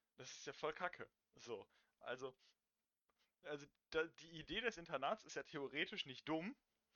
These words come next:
aber die Tatsache, dass, äh, du halt einfach überhaupt keine Entscheidung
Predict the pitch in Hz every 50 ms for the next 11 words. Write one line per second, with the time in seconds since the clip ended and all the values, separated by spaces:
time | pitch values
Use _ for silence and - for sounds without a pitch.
0 | - - - - - _ _ _ _ - 139 147 143 143 139 143 143 135 135 139
1 | 135 - - _ _ _ _ _ _ _ _ - 135 143 139 131 131 127 123 117
2 | - _ _ _ _ _ - - 175 202 202 - - 147 135 - - 160 185 240
3 | 277 - _ _ _ _ - 135 127 120 117 120 117 - - - - - _ -
4 | 120 120 120 120 120 117 _ _ _ _ - _ _ _ _ _ _ _ 139 143
5 | 139 - 135 139 143 - - 143 143 - 151 - - _ - 220 220 233 247 233
6 | - 220 254 - - - - - - - - 185 180 180 180 - - 156 151 -
7 | - - - 214 214 226 160 143 139 123 113 104